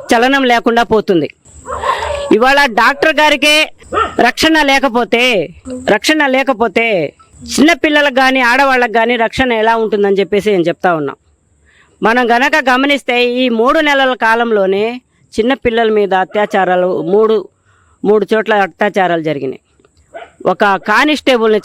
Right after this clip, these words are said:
చంపేశారు, లేడీ కానిస్టేబుల్ని. లేడీ కానిస్టేబుల్ని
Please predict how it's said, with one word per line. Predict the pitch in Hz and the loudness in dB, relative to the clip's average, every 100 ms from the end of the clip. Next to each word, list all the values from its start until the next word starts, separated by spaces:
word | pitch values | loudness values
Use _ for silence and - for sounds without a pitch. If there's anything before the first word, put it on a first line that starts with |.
| 214 | -2
చంపేశారు, | 208 220 - 160 - _ _ _ _ _ _ _ 175 | -2 -4 -2 -6 -6 _ _ _ _ _ _ _ 0
లేడీ | 226 240 | 2 2
కానిస్టేబుల్ని. | 220 185 175 170 143 135 135 _ _ - | 0 0 0 -4 -4 -6 -10 _ _ -2
లేడీ | 190 233 277 | 2 2 0
కానిస్టేబుల్ని | 285 247 254 262 - 262 247 254 254 269 302 311 | 0 0 0 -2 0 -2 0 0 0 0 0 -2